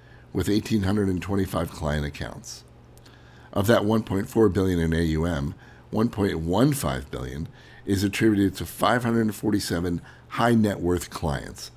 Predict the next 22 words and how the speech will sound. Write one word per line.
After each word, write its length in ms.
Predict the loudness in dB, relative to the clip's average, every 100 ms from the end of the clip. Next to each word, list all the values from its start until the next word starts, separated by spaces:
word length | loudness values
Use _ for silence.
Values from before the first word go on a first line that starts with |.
| -20 -20 -16
according 380 | -14 -6 -4 -4
to 100 | -4
the 80 | -2
most 320 | -2 -2 -6
recent 540 | -8 -2 -2 -2 -6 -8
Form 340 | -6 -4 -4 -6
A 140 | -10
D 180 | -8 -8
V. 280 | -8 -12 -14 -20 -20 -20 -20 -20 -20 -20 -20 -20 -20 -20 -20 -20 -20 -20 -20 -20 -20 -20 -4
The 120 | 2 8
deal 180 | 8
comes 300 | 8 4 4
less 220 | 4 2 2
than 120 | 2
a 60 |
month 200 | 2 2
after 320 | 0 -2 -2 -2
Cetera's 480 | -2 0 2 2
parent 400 | -2 -4 -2 -4
company, 440 | -8 -10 -6 -6 -8 -12 -20 -18
Cetera 460 | -8 -6 -2 0 -2
Holdings, 720 | -2 -2 -2 -6 -8 -10